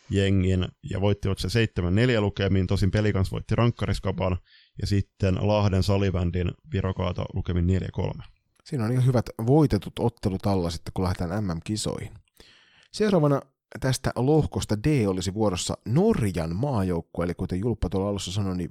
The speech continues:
Speaker 2: vuonojen maa. Ja nostetaan sieltä ensimmäisenä Tyynet I B K:ta edustava Julianne Bakka.
Speaker 1: Ää, en ole itse ikinä Norjassa käynyt salibändiä katsomassa, mutta tosin pali-, jonkin verran sukua siellä on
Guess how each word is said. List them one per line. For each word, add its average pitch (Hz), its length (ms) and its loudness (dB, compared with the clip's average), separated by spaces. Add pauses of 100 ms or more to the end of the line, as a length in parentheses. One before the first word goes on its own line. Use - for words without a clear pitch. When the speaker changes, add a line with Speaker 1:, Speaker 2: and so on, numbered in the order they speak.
(140)
Speaker 2:
vuonojen 90 640 0
maa. 98 360 -2
Ja - 120 -10 (480)
nostetaan 156 320 -2
sieltä 120 200 0
ensimmäisenä 107 560 0 (520)
Tyynet 151 320 4
I 156 160 2
B 110 60 0
K:ta 95 420 0
edustava 104 420 -2 (140)
Julianne 120 420 0
Bakka. 131 400 -2 (920)
Speaker 1:
Ää, 107 360 2 (160)
en 143 180 6
ole 151 80 6
itse 151 320 2
ikinä 117 340 4
Norjassa 117 480 8
käynyt 98 360 6 (160)
salibändiä 101 580 4
katsomassa, 101 540 2
mutta 98 180 0
tosin 104 280 4 (180)
pali-, 120 180 6 (220)
jonkin 120 260 8
verran 101 200 6
sukua 123 340 2
siellä 90 260 4
on 107 280 6